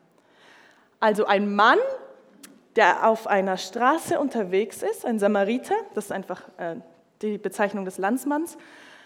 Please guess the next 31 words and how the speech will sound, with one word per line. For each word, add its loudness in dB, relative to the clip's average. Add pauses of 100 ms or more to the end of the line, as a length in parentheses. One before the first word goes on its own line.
(760)
und 0
der 6
ist 2
auf 0
einer 2
Straße 2
unterwegs -2
und 2
sieht 4
einen 0
wildfremden 0
Mann, 0 (160)
ähm, 0 (460)
auf 0
dem -6
Boden 4
liegen, 0 (200)
der -2
muss -6 (200)
bluten 2
und -4
muss -6
relativ -2
elend 0
ausgesehen -6
haben, -4 (260)
weil 0
der 0
verprügelt 0
worden -8
ist. -4